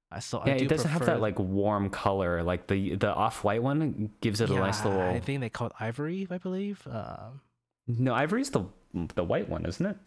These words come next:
Speaker 1: No, is it? I, no, no.
Speaker 2: I'm not sure. I'd
Speaker 1: Ivory
Speaker 2: have to
Speaker 1: is
Speaker 2: look
Speaker 1: the
Speaker 2: it up.
Speaker 1: slightly yellow one.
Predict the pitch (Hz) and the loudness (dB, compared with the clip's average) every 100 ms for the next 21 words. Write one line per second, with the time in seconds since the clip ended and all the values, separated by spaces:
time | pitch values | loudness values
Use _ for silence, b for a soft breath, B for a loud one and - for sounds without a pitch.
0 | _ - 202 196 110 82 78 92 123 160 | _ -12 -4 -4 -4 -6 -10 -6 -6 -4
1 | 214 151 _ - 131 139 170 92 - 117 | -6 -8 _ -8 -6 -2 -2 -4 -10 -8
2 | - 123 104 - 95 90 95 120 92 90 | 0 2 4 2 4 4 2 2 2 2
3 | - 87 113 113 107 92 53 - 131 | 2 2 0 -4 -4 -6 -8 -12 -14